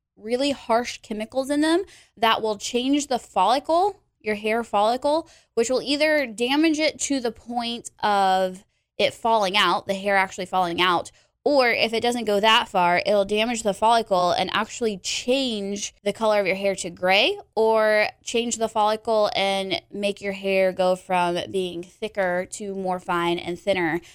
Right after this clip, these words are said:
and less hair follicles. So that's a big deal you have to talk about. You know, if you want to continue to dye your hair, that's fine. But now there are organic hair dyes out there that you can actually use that really work. Now,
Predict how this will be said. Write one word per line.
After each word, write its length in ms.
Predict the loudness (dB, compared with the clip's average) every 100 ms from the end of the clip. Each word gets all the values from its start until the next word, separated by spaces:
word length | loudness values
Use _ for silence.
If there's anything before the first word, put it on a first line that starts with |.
| _ -4
and 100 | 0
less 220 | 0 -2
hair 160 | -6 -4
follicles. 580 | -2 -2 -2 -6 -6 -14 -20 _
So 80 |
that's 120 | -2 0
a 60 |
big 300 | 0 -2 -2
deal 420 | -2 0 2 0 -4
you 160 | -8 -8
have 80 |
to 80 | -6
talk 180 | -4 -2
about. 220 | 0 -2
You 80 | -2
know, 180 | -2 0
if 180 | -2 -2
you 160 | -2
want 240 | 2 0 0
to 100 | -6
continue 560 | -6 -8 -12 -12 -10
to 340 | -12 -10 -8 -4
dye 220 | -2 0
your 100 | -2
hair, 320 | -4 -2 -2
that's 340 | 0 0 0 -2
fine. 300 | -2 -2 -2
But 160 | -4 -6 -2
now 480 | 0 2 2 2
there 240 | 0 0 2
are 400 | 4 2 2 0 0
organic 580 | -2 0 -2 -2 -6
hair 240 | -8 -4 0
dyes 260 | 0 0
out 120 | -2 0
there 180 | 0
that 140 | 0 -4
you 40 |
can 120 | -6
actually 280 | -10 -8 -10
use 280 | -4 -4 0
that 340 | 0 0 -2 _
really 260 | -4 -2 2
work. 260 | 0 0 _ _
Now, 300 | 0 2 0